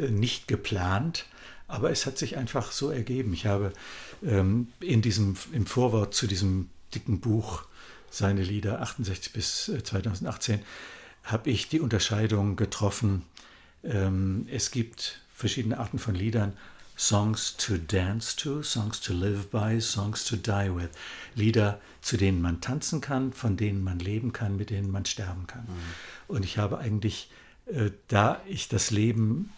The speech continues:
Speaker 1: in seiner ganzen Bandbreite sehr intensiv wahrnehme, sowohl das Leben anderer als auch mein eigenes, hab ich eigentlich immer auch versucht, die Nischen des Lebens und nicht nur die erhobenen Hände des Lobpreis,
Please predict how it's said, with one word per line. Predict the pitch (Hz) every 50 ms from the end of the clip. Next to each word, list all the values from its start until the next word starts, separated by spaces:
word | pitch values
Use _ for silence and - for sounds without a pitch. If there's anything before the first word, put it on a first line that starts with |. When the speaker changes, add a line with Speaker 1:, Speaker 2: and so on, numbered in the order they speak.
| - - - - -
Speaker 1:
in | - 113
seiner | 104 110 101 98 98 98
ganzen | - 110 131 - - - 107 - - - - -
Bandbreite | 120 117 123 131 117 - - - 98 98 98 95 98 - - 117 101 95 92 90 - - - - - - - - _ -
sehr | - 98 95 101 104 113 -
intensiv | - 120 113 - 113 95 95 87 92 110 113 107 - -
wahrnehme, | 104 98 98 104 101 98 87 85 87 87 92 104 110 110 - _ - - - - - - - - - 233 240 -
sowohl | - 120 113 98 107 127 127
das | 123 110 -
Leben | 123 113 110 - -
anderer | 120 117 123 120 107 101 113
als | - 117 92 -
auch | 90 87
mein | 90 92 113
eigenes, | - 135 113 110 101 104 92 87 104 - - - - - - - - - - - -
hab | - 113 110 -
ich | - - - 151
eigentlich | 117 101 101 87 101 87 - - - -
immer | - 127 135 120 95 92 113 117 - - - - - - _ -
auch | - 117 101 110 110 -
versucht, | - - 123 107 98 110 113 113 - - -
die | 117 110
Nischen | 107 110 123 131 117 - - 107 90
des | 85 85 76 -
Lebens | 92 90 85 85 85 95 92 - - -
und | - 117 95 98
nicht | 101 110 110 - - -
nur | 110 95 92 92 90 92 90 - - - - - - - - - -
die | 135 147
erhobenen | 147 107 95 98 101 104 - 107 98 95 95
Hände | 87 80 104 101 107 101 104 -
des | - 95 - -
Lobpreis, | 113 101 98 - - - 107 101 95 98 95 - - -